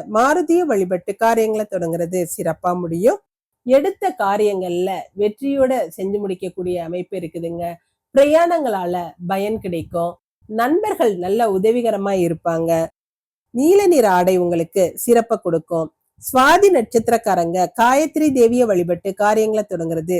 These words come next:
சிறப்பா முடியும். இன்னைக்கு குழப்பமான மனநிலையில இருப்பீங்க. தேவையில்லாத விஷயங்களை மனசுல போட்டு அலக்களிக்கிறது மாதிரி இருக்குங்க. கவலைகளை விட்டுட்டு நிம்மதியா இருக்கிறது நல்லது. மறதி அதிகமா இருக்கும்.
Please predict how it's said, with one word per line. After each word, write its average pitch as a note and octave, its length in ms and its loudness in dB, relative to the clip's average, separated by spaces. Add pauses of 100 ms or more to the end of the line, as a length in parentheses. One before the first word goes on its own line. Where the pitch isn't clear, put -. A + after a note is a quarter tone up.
(120)
சிறப்பா F3 440 -2
முடியும். F3 380 0 (160)
இன்னைக்கு B3+ 320 -2
குழப்பமான E4+ 720 -2
மனநிலையில G3+ 600 -2 (120)
இருப்பீங்க. E3+ 440 -8 (300)
தேவையில்லாத C#4+ 800 -2 (360)
விஷயங்களை A#3+ 580 0
மனசுல A#3 760 -4
போட்டு G#3+ 340 -4 (300)
அலக்களிக்கிறது C4 840 -2
மாதிரி G3 380 -4 (100)
இருக்குங்க. F3 420 -6 (400)
கவலைகளை F4 680 0
விட்டுட்டு G3+ 380 -6
நிம்மதியா D4+ 760 0
இருக்கிறது F#3 600 -4
நல்லது. E3+ 480 -4 (480)
மறதி D#4 480 4
அதிகமா A3+ 480 -2
இருக்கும். F#3 520 -4